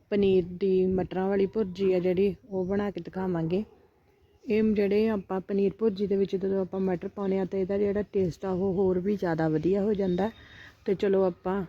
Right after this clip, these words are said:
ਭੁਰਜੀ ਬਣਾਉਣ ਲਈ ਜਿਹੜਾ ਜਿਹੜਾ ਸਮਾਨ ਲਿੱਤਾ ਉਹ ਮੈਂ ਤੁਹਾਨੂੰ ਦਿਖਾ ਦਿੰਦੀ ਹਾਂ। ਆਪਾਂ ਨੇ ਇਹ ਤਿੰਨ, ਸਾਢੇ ਤਿੰਨ ਸੌ ਗ੍ਰਾਮ ਪਨੀਰ ਲਿਆ ਤੇ ਨਾਲ ਹੀ ਅੱਧੀ ਕੁ ਕੌਲੀ ਆਪਾਂ ਨੇ ਫਰੈਸ਼ ਹਰੇ ਮਟਰ ਲੱਤੇ ਨੇ,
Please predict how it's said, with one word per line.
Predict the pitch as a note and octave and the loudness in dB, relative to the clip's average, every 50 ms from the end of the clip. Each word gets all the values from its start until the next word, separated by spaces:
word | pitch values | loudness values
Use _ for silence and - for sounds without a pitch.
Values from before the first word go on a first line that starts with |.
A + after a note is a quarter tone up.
| - - - - - - - - - - - | -10 -16 -20 -20 -20 -20 -20 -20 -18 -6 -2
ਭੁਰਜੀ | A3 A3 G3 F#3 G3 F#3+ | -2 -2 0 2 4 4
ਬਣਾਉਣ | F3 F#3+ F#3+ F#3+ F#3+ F#3 F#3 | 4 4 2 0 0 0 2
ਲਈ | F#3 F3+ F#3 | 2 2 2
ਜਿਹੜਾ | F3 F#3 F3+ F3 F#3 | 2 2 2 2 0
ਜਿਹੜਾ | G3 G3 F#3+ G3 G3 G3+ - - - | 0 0 2 2 0 0 -2 -4 -8
ਸਮਾਨ | - - - G#3 F#3+ F3+ F3+ F3 | -8 -6 -4 -2 0 0 2 2
ਲਿੱਤਾ | F3+ F3 E3+ - G3+ | 0 0 -2 -2 -2
ਉਹ | G3 G3+ | -2 0
ਮੈਂ | G3+ G3+ F3+ | 0 -2 -2
ਤੁਹਾਨੂੰ | G3+ G#3+ G#3 G3 F#3+ F3 | -4 -2 -2 -2 -2 -2
ਦਿਖਾ | F#3 E3+ F3 F3 E3 | -2 -4 -4 -2 -2
ਦਿੰਦੀ | D#3+ D#3+ D#3+ E3 E3+ F3 F#3+ | -2 0 0 0 -2 -2 -2
ਹਾਂ। | A3 A3 - - - - - - - - - - - - - | -4 -6 -8 -14 -20 -20 -20 -18 -20 -20 -20 -20 -20 -10 -4
ਆਪਾਂ | A3 G3 F#3+ - - G3+ G3+ G3+ | -2 -2 -2 -2 -4 -2 -2 0
ਨੇ | G3+ G3+ G3+ G3 | 2 2 2 2
ਇਹ | F#3+ F3+ F#3+ G3 G3 F#3+ D#3 - - - - | 4 4 4 4 4 2 0 -2 -4 -4 -2
ਤਿੰਨ, | - G#3 G3+ G3 G3+ | 0 2 2 2 0
ਸਾਢੇ | - G#3+ G3 F#3+ G3 | -2 -2 -4 -2 -2
ਤਿੰਨ | A3+ A3 G#3+ | -2 -2 -2
ਸੌ | G3+ - G#3 F#3+ | -2 -2 -2 -2
ਗ੍ਰਾਮ | G3 F#3+ F#3+ F#3+ F#3 | 0 0 0 0 -2
ਪਨੀਰ | F3+ - F#3+ F3+ F3 E3+ D#3+ D#3+ | -2 -2 -2 -2 0 0 0 0
ਲਿਆ | D#3+ E3 F3 F#3 G3+ - - - - - - - - - - - | 2 2 2 0 0 -2 -6 -10 -16 -20 -20 -20 -20 -20 -8 -2
ਤੇ | - G#3 | 0 2
ਨਾਲ | G3+ G3+ G3 F#3+ G3 | 2 2 2 4 4
ਹੀ | G3+ G3+ G3 | 4 4 2
ਅੱਧੀ | F3 F3 G#3+ A3 | 2 0 -2 -2
ਕੁ | G#3 - - | -2 -2 -4
ਕੌਲੀ | - G#3+ G3+ G3 F#3 G3 F#3+ | -2 -2 0 2 2 2 2
ਆਪਾਂ | F#3 F3+ - - F#3+ F#3 | 2 -2 -4 -6 -4 -2
ਨੇ | F#3 F#3 F#3+ F3+ - - - - - - - - - - | 0 0 0 -2 -4 -8 -14 -20 -20 -6 -2 -2 0 0
ਫਰੈਸ਼ | - - - G3 F#3+ F#3 - - G#3 | 0 0 0 0 0 -2 -2 -4 -6
ਹਰੇ | F#3+ F#3+ F#3 F#3 | -6 -4 -2 -2
ਮਟਰ | F3+ F3 E3+ D#3+ F3 F3+ | -2 -2 -4 -6 -6 -6
ਲੱਤੇ | G3+ G3+ G3+ F#3 - - G3+ G3+ G#3 | -4 -4 -4 -6 -6 -6 -4 -2 -2
ਨੇ, | A3 | -2